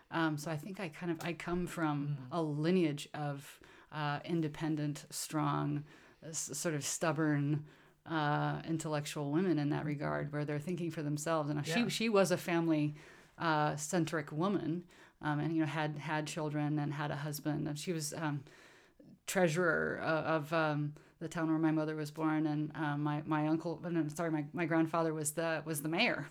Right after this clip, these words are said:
Speaker 2: Mm-hmm.
Speaker 1: So they
Speaker 2: Wow.
Speaker 1: were of status and everything, and, and, um, made a, made a really great life together. Um, but she was her, she was also her own woman. Um,
Speaker 2: Nice.
Speaker 1: I, I wonder if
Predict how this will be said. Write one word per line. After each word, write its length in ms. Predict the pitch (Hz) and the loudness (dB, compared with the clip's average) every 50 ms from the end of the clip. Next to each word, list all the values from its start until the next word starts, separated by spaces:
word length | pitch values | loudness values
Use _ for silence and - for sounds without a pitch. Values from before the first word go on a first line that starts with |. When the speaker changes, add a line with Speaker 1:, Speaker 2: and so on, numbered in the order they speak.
| - - - | -6 -2 0
Speaker 2:
Mm-hmm. 260 | 175 170 180 185 180 - - - _ _ - - - | 0 0 0 -2 -4 -6 -10 -18 _ _ -16 -14 -6
Speaker 1:
So 120 | - - | 0 2
they 60 | 170 - | 4 6
Speaker 2:
Wow. 160 | 170 175 175 | 6 6 6
Speaker 1:
were 140 | 175 175 175 | 6 4 4
of 140 | 160 151 151 | 2 0 -2
status 540 | - - 202 202 190 180 185 175 156 - - | 0 2 4 6 6 6 6 6 4 2 2
and 100 | 180 175 | 4 4
everything, 480 | 165 165 170 156 - 185 165 160 160 160 | 4 4 0 -2 0 2 4 4 4 4
and, 160 | 160 165 - | 2 0 -2
and, 280 | - 160 160 156 151 - - - - - - - - - - | -2 -2 -2 -2 -2 -6 -10 -18 -18 -20 -20 -20 -20 -14 -8
um, 480 | - 160 156 165 165 160 160 160 - - - | -4 -4 -2 -2 -2 -2 -4 -4 -6 -8 -6
made 240 | - 175 170 165 160 | -2 0 2 2 2
a, 100 | 156 143 147 151 - | 2 0 -4 -6 -6
made 220 | - 180 175 165 160 | -2 2 2 2 2
a 60 | 151 | 2
really 240 | 156 160 160 156 151 | 2 2 2 2 0
great 220 | 147 156 156 - | 0 -2 0 2
life 240 | 170 208 262 277 - | 2 2 2 2 2
together. 500 | - 175 156 147 143 131 135 139 147 147 - - - - - - _ - | 2 2 4 2 2 0 -2 -2 -4 -8 -14 -20 -20 -20 -20 -20 _ -4
Um, 640 | - 165 160 165 165 160 151 156 156 151 151 151 147 - - - | 0 2 4 4 4 4 2 0 -2 -4 -4 -8 -10 -14 -14 -6
but 220 | 156 170 160 151 - | -2 -2 -2 -2 -2
she 180 | - - 185 | -2 -2 0
was 200 | 175 165 156 151 | 0 0 0 0
her, 200 | 165 165 156 - 160 | 0 0 0 0 -2
she 160 | - - 196 185 | -2 0 0 2
was 140 | 165 147 | 2 2
also 260 | 160 151 151 151 160 151 | 0 0 0 -2 -4 -4
her 180 | 139 160 147 139 | -4 -2 -2 0
own 240 | 147 151 147 147 | 0 2 2 2
woman. 460 | 147 147 147 151 147 147 - 147 147 - - _ _ - | 0 0 0 -2 -2 -4 -6 -8 -10 -12 -14 _ _ -16
Um, 360 | - - - 143 151 - - - - - - - 160 | -12 -10 -10 -8 -10 -10 -12 -14 -18 -18 -12 -4 2
Speaker 2:
Nice. 240 | 156 220 247 233 - - | 6 6 6 6 8 8
Speaker 1:
I, 140 | 220 254 302 | 10 10 10
I 20 | |
wonder 500 | 294 233 214 214 233 226 185 135 120 131 - - - - - - - - - - - - - | 8 6 4 4 4 4 2 2 0 -4 -8 -12 -12 -14 -16 -18 -18 -18 -20 -20 -20 -14 -8
if 460 | - 185 175 170 156 - - - - | -2 0 0 0 0 -4 -8 -14 -14